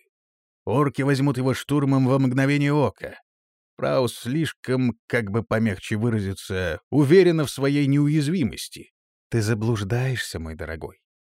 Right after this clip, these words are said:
Этот дворец не просто символ власти. Это отражение ее вкуса, ее понимания истинно прекрасного.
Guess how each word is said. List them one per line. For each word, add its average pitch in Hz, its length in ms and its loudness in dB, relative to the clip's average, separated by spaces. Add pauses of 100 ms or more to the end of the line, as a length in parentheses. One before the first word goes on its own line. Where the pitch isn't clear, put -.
(200)
Этот 175 280 -4
дворец 151 480 -4
не 165 160 0
просто 151 480 -4
символ 147 480 -2
власти. 135 640 -4 (320)
Это 90 260 -2
отражение 101 720 -4
ее 127 300 -4
вкуса, - 580 -8 (320)
ее 117 380 0
понимания 127 920 -2
истинно 139 440 -8
прекрасного. - 760 -10